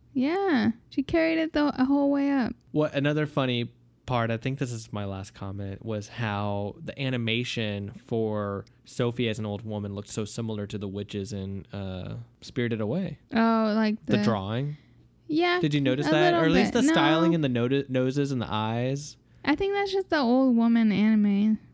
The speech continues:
Speaker 2: Hmm.
Speaker 1: I mean, you, you could say all the women, the young women have the same face because they do. <laughs>
Speaker 2: Yeah. I just think I, that there were some, uh, interesting similarities in the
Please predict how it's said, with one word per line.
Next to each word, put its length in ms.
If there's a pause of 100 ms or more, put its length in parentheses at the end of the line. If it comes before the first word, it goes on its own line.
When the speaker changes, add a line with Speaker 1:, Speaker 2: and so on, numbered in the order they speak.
(340)
Speaker 2:
Hmm. 180
Speaker 1:
I 60
mean, 220
you, 360
you 440
could 240
say 180
all 240
the 380 (880)
women, 720
the 100
young 320
women 320
have 140
the 60
same 280
face 460
because 260
they 100
do. 260
<laughs> 60 (380)
Speaker 2:
Yeah. 300 (340)
I 100
just 120
think 180
I, 100
that 260
there 100
were 120
some, 420 (120)
uh, 220 (220)
interesting 340
similarities 640
in 140
the 340